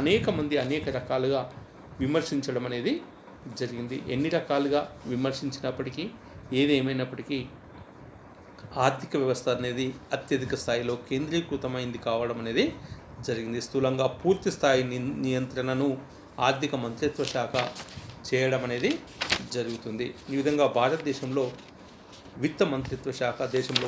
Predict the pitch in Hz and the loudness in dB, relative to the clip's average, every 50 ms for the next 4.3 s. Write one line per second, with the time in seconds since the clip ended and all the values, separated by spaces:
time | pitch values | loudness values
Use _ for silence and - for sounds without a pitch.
0 | 117 117 120 - - - 190 180 156 135 131 131 - 127 117 - - - 120 123 | -2 -4 -8 -8 -4 -4 -2 -2 -2 -4 -4 -4 -4 -6 -6 -6 -8 -8 -8 -8
1 | 123 - - 131 123 - - 135 - - - - - - - - - - - - | -8 -8 -6 -6 -6 -6 -6 -8 -4 -2 -2 -2 -2 -4 -6 -6 -8 -14 -14 -14
2 | - 113 107 123 120 120 131 127 127 - - 120 117 120 123 123 - - 123 120 | -6 2 4 4 4 6 4 2 2 2 2 4 6 6 4 2 0 -2 -2 0
3 | 117 117 117 117 117 117 113 113 110 113 123 127 127 117 120 117 110 - 127 117 | 0 -2 -2 -2 -2 2 4 4 4 4 2 0 -2 -2 -4 -6 -6 -2 -2 -2
4 | 110 113 117 117 117 | -2 -2 -2 0 0